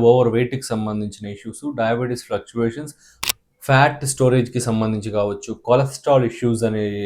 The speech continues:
విషయానికి సంబంధించి కావచ్చు, ఇలాంటివి కొంచెం ఎక్కువగా ఇబ్బందులు ఉన్నాయన్నమాట. So వీటిల్లో కొంచెం కేర్‌ఫుల్‌గా ఉండాల్సి ఉంటుంది హెల్త్‌కి సంబంధించి. రిలేషన్‌షిప్‌కి సంబంధించి కనుక చూసుకుంటే,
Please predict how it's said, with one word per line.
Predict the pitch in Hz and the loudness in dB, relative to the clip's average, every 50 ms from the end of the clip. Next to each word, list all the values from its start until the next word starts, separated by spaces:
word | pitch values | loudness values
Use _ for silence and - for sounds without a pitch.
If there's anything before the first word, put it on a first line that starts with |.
| 101 98 | -4 -4
విషయానికి | 98 104 104 - 110 104 101 - | -4 -6 -8 -8 -10 -10 -8 -10
సంబంధించి | 107 101 104 104 98 101 | -10 -8 -8 -8 -8 -4
కావచ్చు, | 104 101 98 95 98 110 | -2 -2 -2 -2 -4 -4
ఇలాంటివి | 117 117 120 127 131 131 143 147 151 | -2 -2 0 -2 -2 -4 -6 -8 -6
కొంచెం | 135 117 113 120 117 | -4 -6 -4 -2 -4
ఎక్కువగా | 107 - _ 117 113 117 110 107 101 95 90 87 - - _ | -4 -4 _ -2 0 0 2 2 -2 -4 -6 -8 -10 -14 _
ఇబ్బందులు | 107 104 113 120 120 110 104 | -10 -2 -2 0 0 0 -4
ఉన్నాయన్నమాట. | 104 101 101 101 98 95 92 95 95 95 143 175 - - - - - - - _ - - | -8 -8 -10 -10 -8 -10 -10 -10 -10 -10 -10 -12 -12 -14 -20 -20 -20 -20 -20 _ -12 -4
So | - 127 113 | -2 0 2
వీటిల్లో | 117 123 123 139 147 160 160 | 2 2 2 2 2 0 0
కొంచెం | 160 139 131 139 131 127 | 0 0 0 0 0 0
కేర్‌ఫుల్‌గా | 131 120 117 117 120 127 123 127 | 4 2 2 4 2 0 2 2
ఉండాల్సి | 123 113 110 110 107 104 - 113 | 2 4 4 4 2 2 0 -6
ఉంటుంది | 101 - 110 135 139 | -8 -6 -6 -6 -4
హెల్త్‌కి | 123 120 107 104 - - - | -4 -4 -6 -6 -8 -14 -14
సంబంధించి. | - 101 98 98 95 98 104 - - 190 185 _ - - - - - _ - - 123 | -14 -12 -10 -10 -10 -12 -12 -14 -16 -18 -18 _ -20 -20 -20 -20 -14 _ -6 -2 0
రిలేషన్‌షిప్‌కి | 120 127 143 160 160 135 160 151 - 160 135 | 2 4 6 4 4 2 -4 -2 -2 -2 0
సంబంధించి | 139 135 127 127 120 120 120 | 2 2 2 2 0 0 -2
కనుక | 120 113 117 - | -2 -2 -4 -4
చూసుకుంటే, | 120 113 - - - 117 117 139 139 | -4 -6 -6 -6 -6 -6 -2 0 0